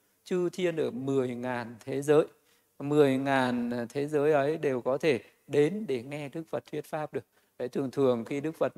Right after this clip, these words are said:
lên cõi trời thuyết pháp hay khi Đức Phật thuyết pháp ở đây thì cũng có các chư thiên ở các thế giới khác, ở các cái tiểu thiên thế giới khác vẫn có thể đến để nghe pháp được, vì họ có những cái năng lực thần lực, có những cái thần thông, cho nên họ đi, ê, đến được.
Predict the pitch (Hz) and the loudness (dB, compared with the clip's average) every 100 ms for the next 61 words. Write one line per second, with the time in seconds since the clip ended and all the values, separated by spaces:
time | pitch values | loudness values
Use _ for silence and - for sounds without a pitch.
0 | 139 147 143 143 147 - 160 131 120 123 | -8 -8 -8 -6 -6 -6 -4 -2 -4 -6
1 | 156 - 170 170 - - - 165 147 165 | -4 4 4 4 -4 -16 -6 -4 -2 0
2 | 170 170 - 156 151 165 135 143 147 143 | 0 0 -2 -2 -2 -2 0 0 0 -2
3 | - 156 147 131 127 165 - 180 - 180 | -6 -6 0 0 0 -6 -4 -4 2 2
4 | 170 139 165 - 156 160 151 160 - 175 | 2 -2 -6 -4 -2 2 2 2 0 0
5 | - _ _ _ _ - 123 - 165 170 | -2 _ _ _ _ -4 -4 -2 -4 -2
6 | 165 156 113 160 156 147 143 147 151 175 | -2 0 0 -2 -2 -2 0 2 0 -2
7 | 185 - 180 220 214 208 147 123 143 175 | -4 -2 -2 -2 -4 -2 0 0 -2 -2
8 | 127 131 147 - 160 139 120 - - - | -6 -6 -8 -8 -8 -6 -6 -8 -20 -6
9 | 135 123 - 143 151 135 151 170 175 170 | -4 -2 -2 -4 -2 -4 -4 -6 -6 -6
10 | 156 143 - 147 123 120 127 - - 139 | -6 -8 -6 -6 -4 -2 -4 -4 -6 -6
11 | 165 185 160 127 117 151 151 - - _ | -8 -6 -4 -4 -2 0 0 -2 -20 _
12 | - 147 147 139 139 143 147 143 143 - | -12 -8 -6 -6 -6 -4 -4 -4 -8 -12
13 | _ 143 139 139 139 135 123 135 151 131 | _ -4 -2 0 -2 -2 -4 0 2 2
14 | - - | 2 -20